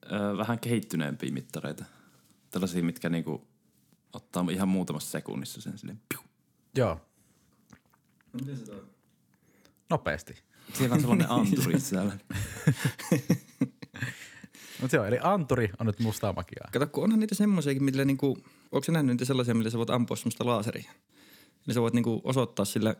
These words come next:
Speaker 3: kynällä johonkin
Speaker 2: Joo,
Speaker 3: seinään, ja sit
Speaker 2: joo.
Speaker 3: sä voit mitata sieltä sen lämpötilan.
Speaker 2: Niin semmonen infrapunakohan se nyt sitten on.
Speaker 3: Kyllä.
Speaker 1: Mm.
Speaker 3: Niin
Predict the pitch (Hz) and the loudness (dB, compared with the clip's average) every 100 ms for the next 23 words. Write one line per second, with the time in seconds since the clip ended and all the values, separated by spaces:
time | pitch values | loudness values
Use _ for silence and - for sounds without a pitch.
0 | _ 123 123 101 90 104 101 - 208 160 | _ 2 2 2 2 2 0 2 2 2
1 | 82 - 143 113 123 113 107 - 120 - | 0 2 2 4 2 2 0 0 -2 0
2 | 104 107 - - - _ - 151 143 151 | -2 -2 -2 -8 -20 _ -2 0 2 2
3 | 170 135 104 92 78 80 98 87 - - | 0 0 -2 -4 -6 -8 -8 -8 -10 -14
4 | - - 95 - - _ - 101 87 - | -16 -6 -6 -6 -16 _ -2 -2 -2 -8
5 | _ - 117 - | _ -2 -2 -2